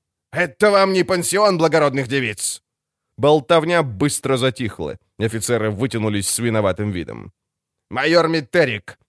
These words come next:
немедленно спуститесь туда и подгоните людей!» «Есть, сэр!» «Лейтенант Валлимир, не будете ли вы столь любезны проводить дам и наших гражданских гостей в безопасное место?» «Безусловно, сэр».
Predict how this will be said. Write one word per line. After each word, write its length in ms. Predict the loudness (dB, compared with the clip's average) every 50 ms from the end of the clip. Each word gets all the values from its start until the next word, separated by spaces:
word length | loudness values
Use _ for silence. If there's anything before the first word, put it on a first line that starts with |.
| _ -2
немедленно 640 | 0 2 2 4 4 2 2 2 0 0 0 0 -2
спуститесь 600 | -2 -2 -2 -2 0 0 -2 -2 -2 -2 -4 -4
туда 260 | -2 2 4 4 4
и 60 | 4 2
подгоните 560 | 2 0 0 2 0 2 2 2 0 0 0
людей!» 380 | -2 -2 -2 -2 -4 -6 -10 _ _ _ _ _ _ _ _ _ _ _ _ _ -10
«Есть, 500 | -8 -6 -4 0 2 2 2 2 0 -2
сэр!» 260 | -4 -6 -10 -16 _ _ _ _ _ _ _ _ _ _ _ _ -4
«Лейтенант 760 | 0 2 2 2 2 0 -2 -2 0 2 4 4 4 2 2
Валлимир, 640 | 2 4 4 4 4 2 0 0 -2 -4 -4 -8 -12 _ _ _ _ -2
не 220 | 2 4 4 4
будете 320 | 4 4 2 0 0 0 0
ли 80 | 0
вы 140 | 0 0 -2
столь 260 | -2 0 2 2 4
любезны 560 | 4 2 2 4 4 4 4 2 0 -2 -2
проводить 560 | 0 0 0 0 2 0 0 -2 -4 -4 -4 -2
дам 280 | 0 2 2 2 0
и 120 | 0 0 0
наших 380 | 0 0 0 0 -2 -2 0
гражданских 680 | 0 0 0 0 2 2 0 0 0 -2 -2 -2 -2
гостей 420 | -2 -2 -4 -4 -2 -2 0 0 0
в 40 | 0
безопасное 580 | 0 0 0 0 0 -2 -2 -2 0 0 0
место?» 460 | 2 0 0 -2 -6 -8 -10 -12 -12 _ _ _ _ _ _ _ _ _ _ _ _ _ _
«Безусловно, 600 | -6 -2 -2 0 0 0 2 2 2 2 2 0
сэр». 300 | -2 -4 -4 -6 -6 -10